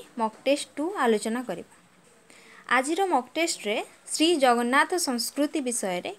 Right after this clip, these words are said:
କେତେକ ପ୍ରଶ୍ନ ମୁଁ ଆଣିଛି, ସେ ପ୍ରଶ୍ନକୁ ଆଲୋଚନା କରିବା।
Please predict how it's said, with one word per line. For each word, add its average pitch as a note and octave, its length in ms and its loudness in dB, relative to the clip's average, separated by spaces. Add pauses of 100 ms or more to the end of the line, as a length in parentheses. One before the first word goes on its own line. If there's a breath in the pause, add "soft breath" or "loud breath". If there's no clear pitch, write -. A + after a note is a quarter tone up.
କେତେକ A3+ 260 -6
ପ୍ରଶ୍ନ A3 540 -4
ମୁଁ D4+ 140 -2
ଆଣିଛି, D4+ 360 -4 (440 loud breath)
ସେ A#3+ 100 -2
ପ୍ରଶ୍ନକୁ G#3+ 560 -2
ଆଲୋଚନା A3+ 420 -2
କରିବା। E3+ 280 -10